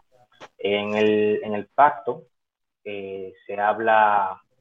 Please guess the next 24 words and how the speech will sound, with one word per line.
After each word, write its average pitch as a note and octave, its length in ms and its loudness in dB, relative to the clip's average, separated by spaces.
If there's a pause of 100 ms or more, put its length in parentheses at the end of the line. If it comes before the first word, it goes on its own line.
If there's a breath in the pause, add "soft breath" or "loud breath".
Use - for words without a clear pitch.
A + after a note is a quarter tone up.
(240)
de A2 140 -8
que A2+ 180 0
le A2 200 -2
dan A#2 160 2
un B2+ 200 -8
plazo A#2+ 460 2
de A2 60 -2
no A2+ 80 -4
mayor A2+ 220 0
a A2 100 -4
seis A2 120 -6
meses C3 360 -10
para, G2 560 -6 (960)
para G#2 200 0
hacer, A#2 320 0
eh, G#2+ 1000 -4
eh, F#2 60 -20 (460)
para G#2+ 200 -2
hacer G#2+ 180 -10
una A#2 100 -2
revisión A#2+ 300 -2
de A2+ 80 -4
sus G#2+ 100 -14
estatutos C3 680 -6